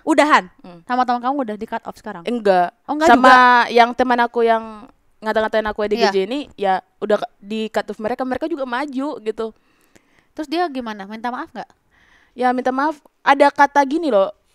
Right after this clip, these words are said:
Speaker 2: "Aku minta maaf kalau aku ada <laughs> salah," gitu. Masih ada garisnya, kalau ke teman aku dia kayak gitu. Sampai teman aku shock.
Speaker 1: Repot ya?
Speaker 2: Iya.
Speaker 1: Udah lah, tinggalin aja kayak gitu, gitu repot. Lagi
Speaker 2: Iya,
Speaker 1: sini makin
Speaker 2: udah.
Speaker 1: nggak pengen repot-repot. Kita hidup udah repot.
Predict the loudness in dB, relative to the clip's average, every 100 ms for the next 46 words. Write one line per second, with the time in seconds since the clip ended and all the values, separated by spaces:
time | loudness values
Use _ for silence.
0 | _ -4 -2 -2 0 0 0 -4 2 6
1 | 8 6 4 0 -6 -4 -4 -4 -4 2
2 | 4 6 6 4 0 0 -18 _ -16 -16
3 | -4 2 6 6 8 8 8 2 _ 4
4 | 6 6 2 0 -2 2 6 8 8 8
5 | 6 0 -2 0 0 0 -4 -4 -2 -2
6 | -4 -4 -10 -14 _ _ _ _ _ -12
7 | -10 -8 -8 -8 -10 -10 -4 -4 -4 _
8 | _ _ _ _ _ _ _ _ -20 -20
9 | -20 -20 -16 -12 -12 -14 _ -20 -20 -18
10 | -6 -2 0 -2 -4 -12 -16 -14 -14 -16
11 | -18 -20 -20 -20 -20 -18 -20 _ -6 -4
12 | -2 -4 -6 -8 -10 -16 -18 -20 -18 -16
13 | -14 -8 -6 -6 -6 -2 0 2 2 8
14 | 8